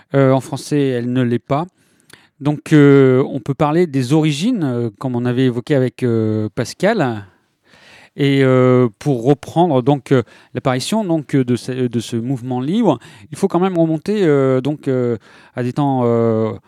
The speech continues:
anciens, ou disons à l'origine de l'informatique, euh, des opérateurs, des premiers ordinateurs produits donc en série, qui prirent l'habitude donc de former des groupes, euh, d'utilisateurs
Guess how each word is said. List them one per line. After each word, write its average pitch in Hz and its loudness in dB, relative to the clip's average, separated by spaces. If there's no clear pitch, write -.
anciens, 175 -4
ou 120 -4
disons 123 -6
à 131 -6
l'origine 160 2
de 117 -2
l'informatique, 113 -6
euh, 117 0
des 120 -4
opérateurs, 131 -2
des 127 -4
premiers 143 -2
ordinateurs 120 0
produits 139 -4
donc 131 -4
en 117 -8
série, 135 -6
qui 156 -10
prirent 190 -2
l'habitude 151 -4
donc 156 4
de 143 4
former 170 0
des 139 -4
groupes, 143 -4
euh, 123 0
d'utilisateurs 123 -2